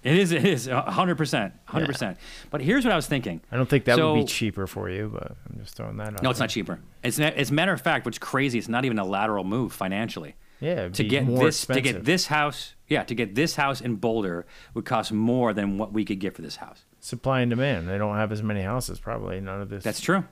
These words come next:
Speaker 1: That's
Speaker 2: Yeah.
Speaker 1: true because the city owns all the green space. So
Speaker 2: Mm-hmm.
Speaker 1: they're,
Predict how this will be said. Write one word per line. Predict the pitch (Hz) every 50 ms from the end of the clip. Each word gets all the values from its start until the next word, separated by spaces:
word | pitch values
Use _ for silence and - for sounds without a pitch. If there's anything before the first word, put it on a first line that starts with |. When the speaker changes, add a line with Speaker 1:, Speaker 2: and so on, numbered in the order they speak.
| _ -
Speaker 1:
That's | 123 117 -
Speaker 2:
Yeah. | -
Speaker 1:
true | 185 175 135
because | 131 123 143 131 127
the | 127 113
city | - - 175 160 160 151 143 135 131
owns | - 135 139 143 147 143 127 131
all | 113 127 131 143 147 143
the | 131 123
green | - 113 117 123 139 151
space. | 135 - - 101 85 78 82 - - - - - - - -
So | 110 110 123 117 113 110 110 104
Speaker 2:
Mm-hmm. | - - 104
Speaker 1:
they're, | 113 120 120 113 113